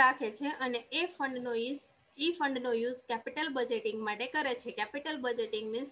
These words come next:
અલગ અલગ પ્રોજેક્ટમાંથી best પ્રોજેક્ટ હોય છે કે એને એક્સેપ્ટ કરવામાં આવે છે, બાકીના પ્રોજેક્ટ હોય છે એને રિજેક્ટ કરવામાં આવે છે. On this base, the concept of capital is also become the subject of capital budgeting.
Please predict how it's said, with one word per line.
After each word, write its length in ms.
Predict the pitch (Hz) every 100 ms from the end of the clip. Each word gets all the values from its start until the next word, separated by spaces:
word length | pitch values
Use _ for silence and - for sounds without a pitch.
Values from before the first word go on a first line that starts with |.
| _
અલગ 260 | 247 277 277
અલગ 180 | 277 254 247
પ્રોજેક્ટમાંથી 680 | 226 233 233 220 220 208 208
best 240 | 262 302 - _ _
પ્રોજેક્ટ 420 | - 233 226 226
હોય 120 | 214 208
છે 120 | -
કે 120 | 226 214
એને 220 | 202 294 - 285
એક્સેપ્ટ 320 | 285 277 - -
કરવામાં 420 | 233 220 214 208
આવે 140 | 208 208 -
છે, 100 | 294 - _ _ -
બાકીના 460 | 220 233 285 302 302
પ્રોજેક્ટ 420 | 254 247 247 226 247
હોય 120 | 202 202
છે 100 | 226
એને 180 | 202 220 359 _ _ _
રિજેક્ટ 400 | 269 254 254 247 -
કરવામાં 480 | 220 214 202 190 190
આવે 160 | 190
છે. 220 | 185 208 185 _ - - -
On 140 | 262 277
this 160 | 320 349 -
base, 320 | 254 220 277 - - - -
the 100 | 233 233
concept 460 | 233 233 339 330 294
of 60 | 269 277 240
capital 380 | 226 247 277 311 247
is 100 | 240 - 220
also 280 | 208 208 302 254
become 280 | 247 233 226 226
the 60 | 226
subject 360 | 226 - 294 302 226
of 120 | 226 226 -
capital 420 | 208 190 214 247 381 - 277
budgeting. 460 | 262 254 196 185